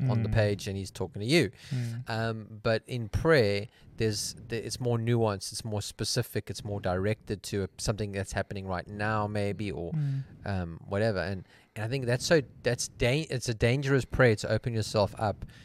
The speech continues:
Speaker 1: to hear from God, because then you can kinda get about what he wants you to do,
Speaker 2: Mm.
Speaker 1: and you can step in with boldness 'cause you've heard something from God.
Speaker 2: Mm.
Speaker 1: Um,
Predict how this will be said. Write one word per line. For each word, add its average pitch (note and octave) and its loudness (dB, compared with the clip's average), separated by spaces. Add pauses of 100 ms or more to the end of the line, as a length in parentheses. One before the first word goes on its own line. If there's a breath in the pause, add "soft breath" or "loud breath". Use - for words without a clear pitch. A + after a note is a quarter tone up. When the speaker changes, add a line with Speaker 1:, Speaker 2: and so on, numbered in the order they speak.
(120 soft breath)
Speaker 1:
to A2 -4
hear A#2+ 6
from G#2+ -2
God, G#2 4
because G2+ -2 (380 soft breath)
then B2+ 2
you E3 4
can A#2+ -4
kinda A#2 2 (880 soft breath)
get B2 8
about A2 6
what A2 4
he G#2+ 2
wants G#2 0
you G#2+ 0
to F#2+ 0
do, G#2 0 (100)
Speaker 2:
Mm. A#2 -4 (100)
Speaker 1:
and A2+ -4
you A2+ 2
can A2+ -2
step - 0
in A#2 -6
with G#2 -4
boldness G#2+ 2
'cause F#2+ -6
you've F#2+ -6
heard G#2+ 2
something F#2+ -6
from F#2 -10
God. - -6
Speaker 2:
Mm. A#2 -4 (220)
Speaker 1:
Um, G2+ -6